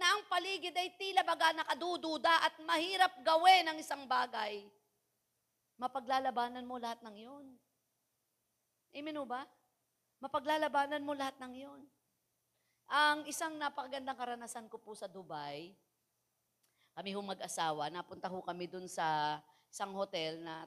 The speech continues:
talagang kilalang kilala yun sa buong mundo. Tapos, oh, meron ho dong pool, tapos meron hong padulasan na napakatarik po, ang lalim-lalim,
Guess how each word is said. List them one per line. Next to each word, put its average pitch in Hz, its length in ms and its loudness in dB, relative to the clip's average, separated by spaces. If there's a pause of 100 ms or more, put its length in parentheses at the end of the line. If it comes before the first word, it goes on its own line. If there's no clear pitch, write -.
talagang 190 320 -8
kilalang 180 380 -10
kilala 180 260 -16
yun 226 160 -12
sa 190 80 -14
buong 170 220 -14 (100)
mundo. 160 320 -14 (680)
Tapos, 320 340 -4
oh, 269 140 0
meron 262 260 -6
ho 254 160 -8
dong 226 540 -10
pool, 247 480 -4 (580)
tapos 220 380 -10
meron 226 320 -6
hong 208 560 -10 (100)
padulasan 190 1040 -2 (540)
na 202 80 -16
napakatarik 233 1040 -2
po, 208 160 0
ang 202 240 -2
lalim-lalim, 233 960 -2